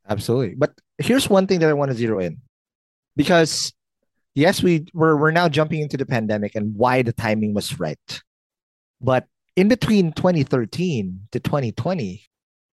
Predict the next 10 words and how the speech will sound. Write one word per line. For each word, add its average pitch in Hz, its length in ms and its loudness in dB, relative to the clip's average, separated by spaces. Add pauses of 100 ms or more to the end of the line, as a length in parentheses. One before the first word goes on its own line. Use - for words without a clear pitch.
(200)
it's - 120 -6
a 98 40 0
long 117 420 2
time. 196 460 -2 (680)
And 165 120 -2
I 202 80 4
remember 175 760 4 (720)
Iba 190 340 4
would 151 200 4
post 120 500 -2